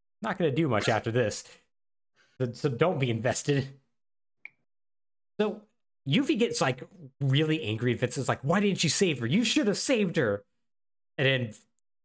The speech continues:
Reeves is like, "Hey, I don't think Vincent could have done anything in that situation." Yuffie's like, "Oh, yeah, no, you're,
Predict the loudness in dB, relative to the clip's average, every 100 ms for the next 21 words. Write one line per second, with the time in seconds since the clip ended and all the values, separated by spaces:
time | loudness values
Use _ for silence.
0 | _ -2 0 2 0 0 0 0 -2 -2
1 | -2 0 -2 0 -2 0 -2 -2 -2 0
2 | 0 -2 0 0 0 -2 -2 -4 -2 -4
3 | -2 0 0 0 0 0 2 2 0 -2
4 | -4 -4